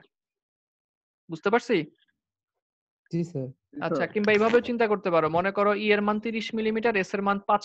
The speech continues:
Speaker 1: মিলিমিটার। ই এর মান তিরিশ, এস এর মান পাঁচ, তাহলে ই প্লাস এস, তার মানে পঁয়ত্রিশ মিলিমিটার লাগবে সে যদি বাঁচতে চায়, যেহেতু এস কে প্লাস করে দেওয়া আছে,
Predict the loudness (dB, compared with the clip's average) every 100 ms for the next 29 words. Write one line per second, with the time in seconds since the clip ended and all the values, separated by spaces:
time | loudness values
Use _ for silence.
0 | -4 -4 -4 -4 -8 -10 _ _ _ _
1 | _ _ _ _ _ _ -2 0 0 -2
2 | -2 -4 -4 -2 -4 -4 -4 -2 0 0
3 | 0 -16 -20 _ _ _ _ 0 2 2
4 | 0 -8 _ _ -4 -4 0 0 2 -2
5 | -8 -2 0 0 -2 0 2 2 -4 -4
6 | -4 -2 0 2 2 0 -4 -2 -2 -2
7 | -4 2 0 0 -6 -4 -6 -8 _ _
8 | _ _ _ _ _ _ -6 0 0 2
9 | 2 2 0 -2 0 2 2 0 -4 0
10 | 2 2 0 -4